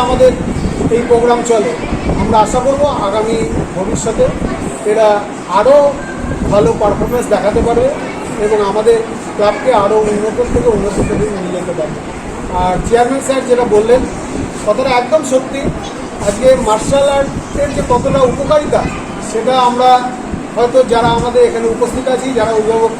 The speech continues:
অভিভাবকবৃন্দ আছেন, তারা হয়তো বুঝতেই পারছেন। এবং কিছুদিন আগে আমাদের একটি বোন, আহ, সেগোকারই একটি বোনকে আপনারা খবরের কাগজে দেখেছেন, সম্ভবত ব্যাঙ্গালোর, ব্যাঙ্গালোর,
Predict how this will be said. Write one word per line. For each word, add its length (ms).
অভিভাবকবৃন্দ 600
আছেন, 240
তারা 200
হয়তো 180
বুঝতেই 380
পারছেন। 280
এবং 180
কিছুদিন 420
আগে 180
আমাদের 280
একটি 240
বোন, 200
আহ, 760
সেগোকারই 520
একটি 220
বোনকে 300
আপনারা 300
খবরের 300
কাগজে 360
দেখেছেন, 320
সম্ভবত 400
ব্যাঙ্গালোর, 400
ব্যাঙ্গালোর, 340